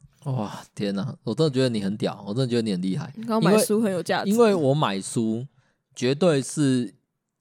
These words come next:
Speaker 1: 因为现在都有很多很方便的一些不应该存在的 app。
Speaker 2: 嗯。
Speaker 1: 对，那你用这 app 都可以追到最新进度。
Speaker 2: 嗯。
Speaker 1: 那单行本一定比最新进度要慢很多，尤其台湾这边又会慢更多。
Speaker 2: 对。
Speaker 1: 那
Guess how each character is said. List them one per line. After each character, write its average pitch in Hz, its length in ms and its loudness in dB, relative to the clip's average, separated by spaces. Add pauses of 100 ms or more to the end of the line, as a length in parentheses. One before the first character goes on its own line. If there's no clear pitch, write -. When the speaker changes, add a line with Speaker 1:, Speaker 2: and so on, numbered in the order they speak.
(120)
Speaker 1:
因 202 100 2
为 226 60 6
现 220 120 -2
在 202 180 4
都 165 180 4
有 160 80 6
很 110 200 -2
多 131 140 2
很 104 260 -2 (120)
方 135 200 0
便 139 200 0
的 104 100 -4
一 110 80 -4
些 107 300 -4 (240)
不 190 180 -4
应 156 180 0
该 143 220 2
存 - 180 -6
在 117 140 -2
的 - 100 -12
app。 120 420 -6
Speaker 2:
嗯。 240 380 -4 (160)
Speaker 1:
对， 98 380 -2 (460)
那 208 220 0
你 143 120 -4
用 190 140 2
这 202 80 0 (100)
app 143 300 0
都 139 60 0
可 143 120 0
以 131 60 2
追 135 120 -2
到 135 120 4
最 139 180 0
新 110 220 -4
进 95 200 -4
度。 90 200 -6 (180)
Speaker 2:
嗯。 196 300 -4
Speaker 1:
那 220 120 4
单 208 240 2
行 175 200 0
本 123 120 2
一 113 60 -4
定 147 160 0
比 110 100 -2
最 135 200 0
新 120 180 -6
进 117 140 -6
度 113 80 -2
要 113 160 2
慢 127 240 -2
很 170 200 -10 (120)
多， 104 240 -2
尤 135 80 2
其 113 120 -6
台 101 140 -6
湾 104 100 -2
这 107 80 -4
边 104 140 -4
又 104 80 0
会 104 120 0
慢 107 260 -4
更 104 120 -2 (140)
多。 90 320 -4
Speaker 2:
对。 190 180 -2 (680)
Speaker 1:
那 196 140 0